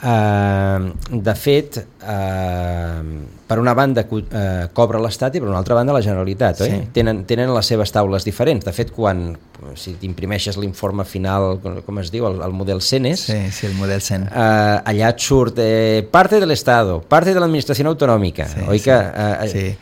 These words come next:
Speaker 1: això s'ho tenen repartit, no?
Speaker 2: Clar, el, la renda és un impost cedit parcialment. El
Speaker 1: Mhm.
Speaker 2: cinquanta per cent de la renda va a l'Estat i el cinquanta per cent va a la comunitat autònoma. I no només està cedida a la recaptació, sinó també està cedit a nivell normatiu. És a dir, que et pots trobar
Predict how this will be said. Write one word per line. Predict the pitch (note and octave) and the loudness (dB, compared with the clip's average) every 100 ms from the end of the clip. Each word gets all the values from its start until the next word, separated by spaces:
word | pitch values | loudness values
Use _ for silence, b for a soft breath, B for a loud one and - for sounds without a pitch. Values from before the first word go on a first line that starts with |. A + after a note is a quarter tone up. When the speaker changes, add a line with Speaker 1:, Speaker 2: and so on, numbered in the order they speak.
| - | -4
Speaker 1:
això | C#3 | -2
s'ho | C#3 D3+ | 0 4
tenen | C#3+ A2+ | 4 4
repartit, | A2 G#2+ G2+ D#2 | 4 2 2 -2
no? | F2 | 0
Speaker 2:
Clar, | G#2 F#2+ G#2 A2+ | 2 2 0 0
el, | G#2 G2+ G2+ - | 0 0 -2 -2
la | G#2 G2+ | 0 0
renda | G2+ A2+ A2+ | 0 2 4
és | B2 | 4
un | A#2+ | 2
impost | G#2+ A#2 A2 - - - - | 2 2 0 -4 -10 -18 -12
cedit | - A2+ A2+ A2 | -6 -2 -2 0
parcialment. | C3 A#2+ - G#2 G2+ F#2 A2 - - | -2 0 -2 -2 -2 -4 -6 -8 -4
El | G2+ | 0
Speaker 1:
Mhm. | |
Speaker 2:
cinquanta | F#2+ G#2+ A#2+ A#2+ | 0 0 0 0
per | C3 | -2
cent | - B2+ | -2 0
de | A#2+ | 2
la | A#2 | 2
renda | A#2 A#2 G2 | 2 0 0
va | G2 | 0
a | G#2+ | 0
l'Estat | A2 - D3 F3 - - _ b - | 0 -2 -2 -4 -8 -20 _ b -6
i | A2 | -4
el | |
cinquanta | - G#2 A2 A2 | -2 -2 0 0
per | |
cent | G#2+ A2+ | 0 2
va | A#2+ | 2
a | |
la | A2+ | 0
comunitat | G#2+ G2+ G2+ | -2 -4 -2
autònoma. | F#2+ - F2+ F2+ F2 B B B _ | -4 -6 -8 -8 -12 B B B _
I | A#2+ | 0
no | A#2 | 2
només | C3+ C3+ | 4 2
està | B2+ C3 | 2 0
cedida | B2 B2+ A#2 | 0 2 2
a | |
la | A2 | 0
recaptació, | G#2 G#2+ G#2+ - - C#3+ C#3 F#3+ - B B B | -4 -6 -8 -6 0 2 2 0 -8 B B B
sinó | - B2 A2+ | -6 -2 -2
també | G#2+ A2 | -2 -2
està | G2+ B2 | 0 0
cedit | - A2+ A#2 - - _ | 2 4 2 0 -12 _
a | A#2+ | 0
nivell | A2+ G#2+ A2 | 2 2 2
normatiu. | A#2+ A2 G#2 G2 B2+ G#2 - | 2 2 -2 0 -2 -2 -6
És | G2 | -8
a | G2+ | -6
dir, | G2+ | -6
que | G2 | -8
et | - | -6
pots | G#2+ - | -8 -4
trobar | A#2+ A2+ B2 C3 | -2 0 0 0